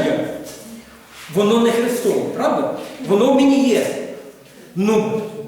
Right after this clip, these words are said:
Біблія відкриває мені і вам, на який стан повинен бути в тобі, до якого ти повинен прагнути. Якщо в тебе цього нема, ти вже не називай себе щасливим.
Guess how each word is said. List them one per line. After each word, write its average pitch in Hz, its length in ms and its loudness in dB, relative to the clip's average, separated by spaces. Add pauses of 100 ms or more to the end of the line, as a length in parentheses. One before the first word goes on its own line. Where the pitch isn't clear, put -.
(120)
Біблія 233 680 2 (160)
відкриває 170 960 -2
мені 175 760 0 (120)
і 202 100 -2
вам, 156 600 0 (400)
на 185 420 0
який - 340 2
стан 285 840 0 (200)
повинен 170 460 2 (280)
бути 160 320 -4
в 190 120 -8
тобі, 165 180 -8
до 160 280 -2
якого 202 300 2
ти 233 100 2
повинен 226 280 0 (120)
прагнути. 190 480 2 (240)
Якщо 196 300 0
в 277 120 0
тебе 262 300 2
цього 214 260 2
нема, 170 680 0
ти 226 480 0 (540)
вже 208 320 -2
не 226 120 2
називай 220 420 0
себе 185 280 -2
щасливим. - 460 -8